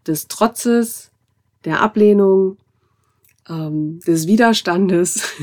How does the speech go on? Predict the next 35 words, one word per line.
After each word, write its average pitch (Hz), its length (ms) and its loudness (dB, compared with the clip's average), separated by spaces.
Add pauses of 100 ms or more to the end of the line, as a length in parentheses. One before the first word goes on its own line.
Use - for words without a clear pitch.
(340)
<laughs> 277 460 -8
Von 180 180 4
Liebe 196 300 4
ist 185 160 0
hier 180 100 0
gerade 156 300 -6
gar 139 200 -6
nichts. - 260 -14 (840)
Und 180 120 2
das 233 160 2
in 269 80 2
dem 254 120 4
Moment 220 300 4
zu - 100 -12
spüren 202 420 -2
und 143 140 -6
wahrzunehmen. 143 600 -12 (1300)
Und 170 140 -2
dann 170 180 0
zu 180 100 -8
schauen, 165 640 -6
okay, 202 540 0 (760)
was 180 260 0
ist 214 180 -4
denn 175 100 0
hier 156 180 -4
los? 160 460 -4 (1040)
Und 349 160 2
beim 359 140 6
nächsten 147 380 0
Mal 226 360 0 (140)
versuche 415 380 2
ich's - 120 -8
halt 135 200 -16
wieder. 147 260 -14